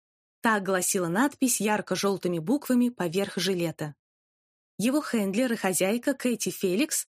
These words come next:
сказала мне, что они с Коди обычно сотрудничают с другими организациями, занимающимися более простой волонтёрской работой. Помогают детям в библиотеках учиться читать,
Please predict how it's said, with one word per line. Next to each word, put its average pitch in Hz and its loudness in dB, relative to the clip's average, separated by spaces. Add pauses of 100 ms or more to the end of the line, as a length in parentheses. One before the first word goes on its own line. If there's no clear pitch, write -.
(180)
сказала 302 2
мне, 269 4
что 240 -2
они 220 2
с - -2
Коди 262 2
обычно 240 2
сотрудничают 247 2
с 202 -4
другими 247 2
организациями, 247 2 (180)
занимающимися 240 2
более 233 0
простой 208 0
волонтёрской 208 0
работой. 170 -2 (760)
Помогают 269 4
детям 240 2
в 190 -2
библиотеках 214 -2
учиться 208 -2
читать, 202 0